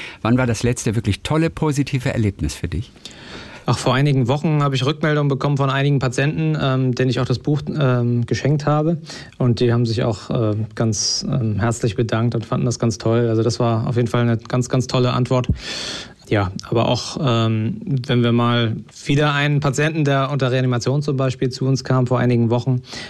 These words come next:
Speaker 2: äh, wenn wir den, äh, retten konnten, als wir den retten konnten und der auch, äh, wirklich gut geworden ist, das war auch eine ganz, ganz tolle Erfahrung. Und, ähm, das ist immer ein besonderes Teamerlebnis, wenn man, wenn man's wirklich schafft, einen jungen Menschen, äh, wieder ins Leben zurückzuholen.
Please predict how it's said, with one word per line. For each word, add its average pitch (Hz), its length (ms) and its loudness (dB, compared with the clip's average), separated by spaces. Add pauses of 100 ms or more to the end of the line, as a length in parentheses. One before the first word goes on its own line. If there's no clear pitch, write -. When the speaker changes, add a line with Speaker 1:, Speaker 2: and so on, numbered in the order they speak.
(120)
Speaker 2:
äh, 113 280 4
wenn 113 120 2
wir 117 120 2
den, 123 300 2
äh, - 160 -2
retten 117 540 2
konnten, 127 320 0
als 120 160 -2
wir 117 80 0
den 117 80 2
retten 117 280 0
konnten 120 260 0
und 110 160 0
der 113 260 2
auch, 117 220 -2
äh, 113 240 0
wirklich 117 240 0
gut 131 160 -2
geworden 117 380 2
ist, 107 140 -2
das - 120 -6
war 123 100 -2
auch 127 200 -6
eine 110 200 0
ganz, 107 220 -4
ganz 110 160 -2
tolle 107 180 0
Erfahrung. 110 480 0 (600)
Und, 101 500 -2
ähm, 104 220 0
das 107 140 -2
ist - 60 -4
immer 107 240 2
ein 95 140 -4
besonderes 113 360 2
Teamerlebnis, 117 840 0 (840)
wenn 113 60 -4
man, 110 180 0
wenn 117 120 0
man's 110 180 -2
wirklich 113 240 -2
schafft, 113 240 -4
einen 113 160 2
jungen 110 200 2
Menschen, 110 360 0 (440)
äh, 107 220 2
wieder 107 140 2
ins 110 140 0
Leben 110 180 2
zurückzuholen. 101 600 -2